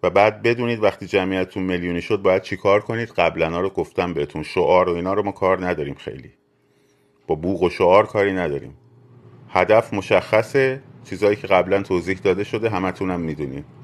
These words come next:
اگر هم تشکیل نشد، من چیزی خواسته بودم که باز روش کار می‌کنیم، همینجوری اعلام می‌کنیم، اعلام می‌کنیم، اینه که مسیرهای مشخص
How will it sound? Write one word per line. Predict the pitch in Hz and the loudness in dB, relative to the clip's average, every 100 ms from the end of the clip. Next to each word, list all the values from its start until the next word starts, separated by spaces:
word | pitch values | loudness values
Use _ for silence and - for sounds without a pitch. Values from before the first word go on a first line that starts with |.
| - - - - - - - - - - - - - - - - - - - - - - - - - - | -20 -20 -20 -20 -20 -20 -20 -20 -20 -20 -20 -20 -20 -20 -20 -20 -20 -20 -20 -20 -20 -20 -20 -20 -20 -10
اگر | 110 113 131 | 0 2 4
هم | 127 120 | 4 0
تشکیل | 113 104 - - 104 | 2 0 0 -4 -2
نشد، | 101 101 127 127 | -2 0 -2 0
من | 123 | -2
چیزی | 123 127 131 139 | -4 -6 -4 -6
خواسته | - 120 98 - 107 | -2 2 2 0 -6
بودم | 98 113 120 127 | 0 0 0 -4
که | - | -6
باز | 98 107 107 | 4 4 4
روش | 113 - | -6 -4
کار | - 117 120 | 4 4 4
می‌کنیم، | 107 104 92 | 0 -2 -2
همینجوری | 98 95 95 95 92 | -4 -6 -6 -2 0
اعلام | 95 98 | 2 0
می‌کنیم، | 95 101 95 | -2 -4 -2
اعلام | 92 90 90 | -2 -2 -4
می‌کنیم، | 87 92 101 113 | -4 -4 -4 -6
اینه | 120 | -4
که | 123 | -2
مسیرهای | 110 101 - 98 90 117 | -2 -4 -4 -6 0 0
مشخص | 123 107 101 - 104 117 - | 0 -2 -4 -2 0 0 -2